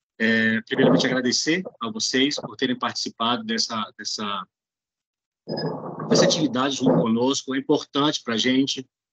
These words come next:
É, a gente quer tornar o Brasil um membro, né,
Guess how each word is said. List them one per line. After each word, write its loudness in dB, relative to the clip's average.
É, 2
a 0
gente 2
quer 2
tornar 2
o 0
Brasil 0
um 2
membro, 0
né, 0